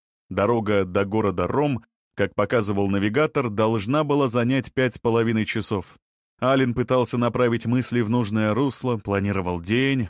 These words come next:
общение с начальником полиции Рома,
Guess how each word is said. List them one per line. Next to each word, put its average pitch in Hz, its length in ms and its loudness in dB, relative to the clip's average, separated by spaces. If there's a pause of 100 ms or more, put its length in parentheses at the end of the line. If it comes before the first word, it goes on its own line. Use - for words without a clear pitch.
общение 185 540 0
с 131 120 -4
начальником 123 680 0
полиции 101 560 -2
Рома, 131 540 -2